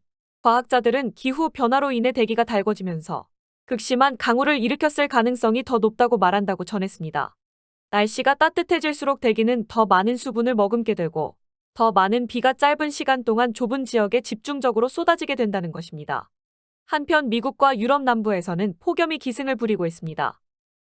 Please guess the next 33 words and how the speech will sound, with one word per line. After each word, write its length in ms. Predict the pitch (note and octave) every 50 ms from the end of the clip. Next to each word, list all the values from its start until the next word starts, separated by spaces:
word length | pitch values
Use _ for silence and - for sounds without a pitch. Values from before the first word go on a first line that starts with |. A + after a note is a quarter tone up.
| _ _
애리조나주 600 | G#3 A3+ B3 C4+ - C4+ B3+ B3+ B3 A#3+ C4+ C4+
피닉스에서는 800 | - - E4 E4+ D#4+ - - D4+ C4+ C4 - A#3+ A3+ B3+ C4 A#3
기온이 380 | - - A#3+ A#3 A#3 A#3+ C#4
십육 400 | C#4 - - E4+ D#4+ D#4 D#4 -
일 140 | D4 C4+ A#3+
연속 340 | G3 F3+ F3+ F3 A3 G3+ -
섭씨 320 | - A3 G3+ - - G#3+
사십삼 540 | G#3+ - - D4 - D#4 - - D#4 B3+ A#3+
도 100 | A3 A3+
이상을 320 | F#3+ F3 E3 G#3 F3+ F3+ F#3+
기록했고 680 | - G3+ F#3+ F3+ - F3+ D#3+ - _ F#3 G3+ D#3+ - _ _ _ _ _ _ _
지난 260 | - - A#3+ A#3+ B3+ C4+
십오 320 | C4 - C4+ B3 B3+ A#3+
일에는 380 | A#3 G#3 G3+ G3 A3+ B3 G#3+ - -
최고 300 | - - F4 D#4+ - D#4+
기온이 440 | C4+ - C4 A#3+ A#3+ A#3+ C4+ D4 B3+
사십팔 520 | A3 - - E4 D#4+ F4 F4+ - F4 D#4
도에 180 | - D4 C4+ C4+
달하기도 420 | C4 - A3+ G3+ G#3+ G3+ G3 F3
했습니다. 560 | E3 D#3+ E3 - E3 D#3 D3 D3 C3+ - - _ _ _ _ _ _ _ _ _ _ _
캘리포니아에 720 | - - D4+ D4+ D4+ D4+ - D#4+ D4 C4 C4+ B3+ A#3+ A3+ A3
있는 220 | G3 E3+ E3+ G3+
사막 360 | G#3+ - - C#4+ C#4 C4+ C4+
지역인 480 | - - G3 E3+ D#3+ E3 F#3 F#3+ E3+ - - _ _ _ _ _ _ _
데스밸리의 680 | A#3 A3+ A3+ - - C4+ A#3 B3 A#3+ A#3+ A#3+ C4 C4+
최고 300 | - - F#4 F4+ F4+ F4
기온이 380 | - D#4+ D4 C#4 C4 C4+ D4+ B3+
오십사 460 | - A3 B3 - D#4 - - E4 C#4+
도에 200 | - C4 C4 C#4
달할 300 | - - A#3+ A3 A#3 A#3+
것이란 380 | - A#3 A#3 - A3 A3 G#3+ F#3+
예보도 280 | F#3+ F3+ G3 F#3+ G3
나왔습니다. 680 | E3 E3 D#3 D#3 E3 - - D#3 D3+ - C#3+ A#2+ -